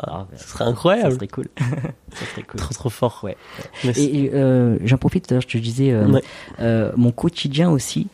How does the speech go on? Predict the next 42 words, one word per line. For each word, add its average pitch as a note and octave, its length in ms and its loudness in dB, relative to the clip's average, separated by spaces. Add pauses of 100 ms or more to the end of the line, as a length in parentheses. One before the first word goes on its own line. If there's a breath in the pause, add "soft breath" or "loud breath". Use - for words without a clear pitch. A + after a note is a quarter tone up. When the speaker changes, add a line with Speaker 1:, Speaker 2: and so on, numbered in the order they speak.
(280 loud breath)
Speaker 1:
c'est, A#2+ 320 2
euh, G2+ 960 2
tu - 140 -8
disais, B2 260 2
euh, G#2+ 160 2
bah, G2+ 160 0
tu, - 180 -10
je G2+ 120 -2
planche A#2+ 260 -2
toute B2 100 -14
la G#2+ 60 0
journée. A2+ 240 0 (460 loud breath)
Alors, G2+ 240 -2 (420)
non, C3+ 400 2 (460)
parce A2 160 -4
que, - 180 -6
euh, F#2 760 2 (120)
comme A#2 100 0
je - 60 -2
te A#2 60 0
disais, A#2 180 2
on A#2 120 4
est G2+ 60 4
entrepreneur G#2 840 0 (500 loud breath)
et, G2+ 240 2
euh, F#2 220 2 (120)
on A2 60 -6
fait A2 140 0
pas C3 120 2
que B2 100 0
du A#2 140 2
manga. A2 280 2 (280)
Speaker 2:
Ouais. B2+ 160 2
Speaker 1:
Et A2 60 -4
c'est A2 100 0
ça C3 180 2
qui - 120 -2
est - 20 2
chouette A#2 320 0
aussi, G#2 280 -4
c'est - 160 -8
que - 120 -6